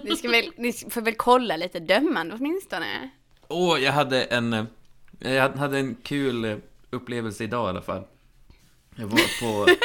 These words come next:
Speaker 1: <laughs>
Speaker 2: på Lunds, eh, stadsbibliotek och, eh, jag överhörde, det är mycket coola karaktärer där. Det är jag och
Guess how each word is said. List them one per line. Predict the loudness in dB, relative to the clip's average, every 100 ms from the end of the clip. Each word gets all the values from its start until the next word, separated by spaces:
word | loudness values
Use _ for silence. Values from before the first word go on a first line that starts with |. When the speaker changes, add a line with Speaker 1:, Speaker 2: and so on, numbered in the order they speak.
| -2
Speaker 1:
<laughs> | -6 -16 _
Speaker 2:
på | -8
Lunds, | -4 -4 -4 -6 -6
eh, | -4 -4 -6 -10 _ -2 -2
stadsbibliotek | -2 -4 -6 -6 -6 -4 -4 -6 -16 _ _ _ _
och, | -8 -8 -8 -6
eh, | -4 -2
jag | -2 -2
överhörde, | -2 -2 -2 0 0 0 -2 -6 _ -6
det | -2
är |
mycket | -2 -4 -2 -2 -2
coola | 0 0
karaktärer | 0 -2 0 0 0
där. | -4 -6
Det | -4
är | -2
jag | 0 2 2 0
och | -6 -8